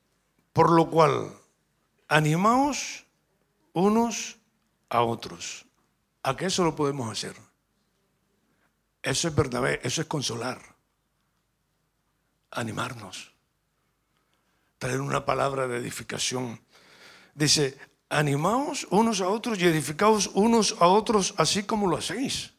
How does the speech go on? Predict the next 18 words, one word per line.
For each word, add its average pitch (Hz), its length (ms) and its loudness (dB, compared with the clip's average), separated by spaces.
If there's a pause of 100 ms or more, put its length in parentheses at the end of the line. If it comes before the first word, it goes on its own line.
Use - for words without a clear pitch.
(260)
Oye, 196 220 0
si 139 120 -2
es 131 60 -2
que 180 120 -2
ya 175 120 6
lo 247 100 0
hacéis. 247 520 0 (1400)
¿Qué 170 100 2
estoy 214 220 4
enseñando 165 460 2
yo 135 140 2
esta 127 160 -6
mañana? 151 500 -8 (1400)
La 147 240 0
parroquia 135 720 -2
se 143 160 -2
tiene 160 380 0
que 151 260 -2